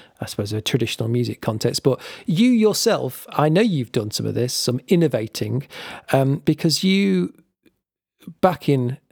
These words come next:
uh, when we were still in the band together, actually, you gave me your first, 'cause you'd built a better one,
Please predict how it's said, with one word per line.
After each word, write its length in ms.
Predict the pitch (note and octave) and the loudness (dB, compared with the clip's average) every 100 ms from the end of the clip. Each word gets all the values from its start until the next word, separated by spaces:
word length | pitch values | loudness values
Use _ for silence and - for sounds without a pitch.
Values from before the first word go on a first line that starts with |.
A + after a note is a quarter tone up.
| - | -2
uh, 220 | B2+ B2 | 0 2
when 220 | A#2+ B2 | 2 0
we 60 | A#2+ | 0
were 40 | |
still 180 | A#2 - | -2 0
in 60 | A#2+ | 0
the 80 | A#2 | 0
band 160 | F#3+ | -2
together, 240 | - - A#2 | -2 -6 -4
actually, 320 | - D3 D#3+ - - - | -2 -2 -2 -10 -20 -4
you 260 | E3 A#3+ A3+ | 2 2 4
gave 380 | G#3 G3 D#3 | 4 4 2
me 120 | B2+ B2 | 0 0
your 280 | C3+ C#3+ | 2 2
first, 520 | C#3+ - E3+ B2 D3 - | 0 0 0 2 -2 -2
'cause 140 | B2 | 0
you'd 120 | C3+ | 0
built 220 | C#3+ C#3 - | 2 0 0
a 40 | |
better 220 | A#2 - | -4 -2
one, 220 | A2 A#2+ | -2 -4